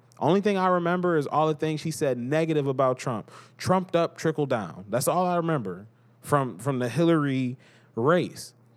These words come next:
right? And then every single time I'm like, "All right, I'm gonna go out and vote on whatever, November sixteenth, whatever the date was. I'm gonna go out and vote." I, something else would happen.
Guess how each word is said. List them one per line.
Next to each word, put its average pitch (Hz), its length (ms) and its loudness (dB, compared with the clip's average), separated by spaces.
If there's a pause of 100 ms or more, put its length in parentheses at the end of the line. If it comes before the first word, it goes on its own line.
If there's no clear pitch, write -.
(140)
right? 151 280 0
And 135 160 -4
then 135 180 -2
every 180 260 0
single 185 300 0
time 170 260 -2
I'm 147 140 -2
like, 135 180 -2
"All 123 80 -8
right, 143 220 0
I'm 120 120 -4
gonna 123 120 -4
go 135 60 0
out 139 160 4
and 131 100 -2
vote 131 280 2
on 117 200 -2
whatever, 123 360 0
November 120 340 -2
sixteenth, 117 440 -8
whatever 117 280 -2
the 104 80 -8
date 104 180 -4
was. 101 360 -8 (500)
I'm 104 80 -8
gonna 104 100 -6
go 127 120 4
out 131 180 4
and 120 80 -2
vote." 120 340 0 (1800)
I, - 120 -8
something 170 500 0
else 123 240 -2
would 175 120 0
happen. 180 600 -4